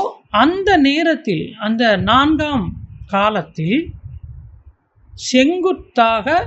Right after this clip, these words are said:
முதுகெலும்பை வைத்திருப்பது அப்படிங்கிறது மனித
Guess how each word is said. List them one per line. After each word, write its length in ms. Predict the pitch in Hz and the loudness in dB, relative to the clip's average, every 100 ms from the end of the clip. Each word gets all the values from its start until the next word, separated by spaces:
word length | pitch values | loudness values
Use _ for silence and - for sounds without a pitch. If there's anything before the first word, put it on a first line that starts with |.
| - - - - - - _ - | -6 -20 -20 -20 -20 -20 _ -4
முதுகெலும்பை 580 | 226 277 277 269 247 247 | 0 2 2 4 4 4
வைத்திருப்பது 760 | 208 208 - 226 220 214 208 233 | 2 -2 -4 -2 0 0 2 2
அப்படிங்கிறது 520 | - 180 208 196 190 339 - _ _ _ - | -2 -4 -4 -4 -4 -6 -8 _ _ _ -2
மனித 320 | 202 254 | 2 4